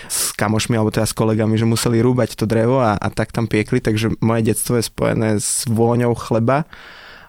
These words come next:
A odtedy sa to tak nejak, nejak ťahá, potom prišla stredná hotelka, potom hotelový manažment v Prahe a práca v zahraničí.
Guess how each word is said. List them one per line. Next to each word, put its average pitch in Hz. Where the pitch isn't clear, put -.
A 107
odtedy 110
sa -
to -
tak 117
nejak, 104
nejak 110
ťahá, 120
potom 104
prišla -
stredná 113
hotelka, 151
potom -
hotelový 117
manažment 107
v -
Prahe 131
a 113
práca -
v 110
zahraničí. 117